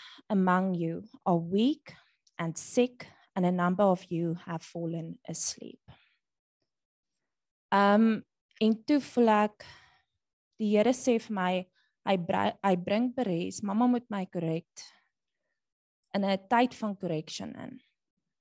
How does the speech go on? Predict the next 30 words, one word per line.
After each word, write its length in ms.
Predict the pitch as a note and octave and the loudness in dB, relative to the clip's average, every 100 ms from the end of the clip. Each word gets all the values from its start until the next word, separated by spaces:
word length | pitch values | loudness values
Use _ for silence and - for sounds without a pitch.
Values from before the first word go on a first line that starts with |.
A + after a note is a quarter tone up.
| _ - _ _ _ _ _ _ _ F#3+ | _ -20 _ _ _ _ _ _ _ 6
Ehm, 600 | F#3+ F#3+ F#3+ F#3+ F#3+ G3 - _ - _ _ - | 8 10 10 8 8 4 -2 _ -20 _ _ -8
wêreldse 600 | E3+ G3 B3 E4 - D#4+ | 4 6 6 4 4 0
correction 600 | - A3 G3 F#3+ - A#3 A3 | 2 2 2 0 -4 -2 -2
sê 280 | - A3 G#3+ | 0 0 0
vir 120 | G#3+ | -4
ons, 240 | G3+ G3+ G3+ | -4 -4 -2
jy 100 | F#3 | -2
was 160 | F3+ - | -2 -8
verkeerd 400 | - C#4+ D4 C#4+ | -2 2 2 0
gewees 500 | C#4 C#4 C#4 C#4+ C#4 - - | -4 0 2 2 -2 -10 -6
en 240 | F#3+ F#3 F3+ | -4 -4 -4
jy 80 | |
het 140 | F3 - | -6 -8
gefaal 720 | F#3+ - G3+ G3 G3 G3 - - | -18 0 4 6 6 4 0 -4
en 320 | F3+ F3 F3+ E3+ | -2 -2 -4 -4
dit 160 | E3+ F3+ | -4 -4
is 120 | - | -6
nie 60 | F3 | -6
goed 160 | - - | -10 -10
genoeg 260 | E3+ D3+ - | -8 -8 -8
nie. 140 | A#3 B3+ - - - _ - | -8 -8 -12 -20 -20 _ 0
God 260 | C4+ C#4 | 4 4
sê, 540 | - - A3 A3+ A3+ A3+ _ _ _ - | 2 4 6 8 6 2 _ _ _ -2
"Draai 400 | F3+ F#3 A3+ B3 - | 4 6 6 2 0
om 400 | A#3 F#3+ E3+ D#3+ | 2 4 2 -2
van 260 | - G3 | 0 2
wat 200 | E3+ E3+ | 4 2
jy 80 | F#3+ | 0
gedoen 340 | F3 F3+ D#3 D#3 | -2 -4 -4 -6
het. 160 | - | -12